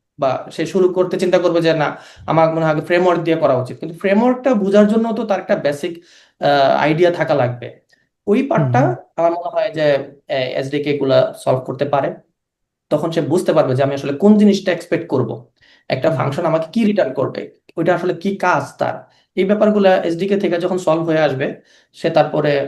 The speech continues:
Speaker 1: আহ, কোনো না কোনো ফ্রেমওয়ার্কে যেতে পারে। আহ, ল্যাংচেনটা হতে পারে সবার স্টার্টিং পয়েন্ট, কারণ ল্যাংচেনে ক্ষুদ্র ক্ষুদ্রভাবে প্রত্যেকটা জিনিসকেই টাচ করা হয়েছে। তো এটা নিয়ে যখন একটা মানুষ কাজ করে ফেলবে,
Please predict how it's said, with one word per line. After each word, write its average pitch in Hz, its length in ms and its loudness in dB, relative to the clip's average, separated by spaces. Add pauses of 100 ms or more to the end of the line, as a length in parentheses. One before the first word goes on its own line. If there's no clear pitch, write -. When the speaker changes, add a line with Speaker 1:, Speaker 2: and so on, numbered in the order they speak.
(240)
Speaker 1:
আহ, 131 240 -4
কোনো 143 160 -4
না 135 80 0
কোনো 135 140 -4
ফ্রেমওয়ার্কে 127 460 2
যেতে 131 240 0
পারে। 117 220 -2 (500)
আহ, 135 320 0
ল্যাংচেনটা 208 580 4
হতে 185 180 0
পারে 190 180 0
সবার 165 260 -2
স্টার্টিং 156 340 -4
পয়েন্ট, 143 300 0
কারণ 143 200 -2
ল্যাংচেনে 160 460 -4
ক্ষুদ্র 165 320 -6
ক্ষুদ্রভাবে 156 460 -2
প্রত্যেকটা - 680 -2
জিনিসকেই 165 440 -2
টাচ 147 220 -2
করা 113 200 0
হয়েছে। - 260 -10 (580)
তো - 120 -12
এটা 170 200 0
নিয়ে 214 160 4
যখন 202 280 0
একটা 196 160 0
মানুষ 185 200 -2
কাজ 180 200 -4
করে 196 200 2
ফেলবে, 156 320 2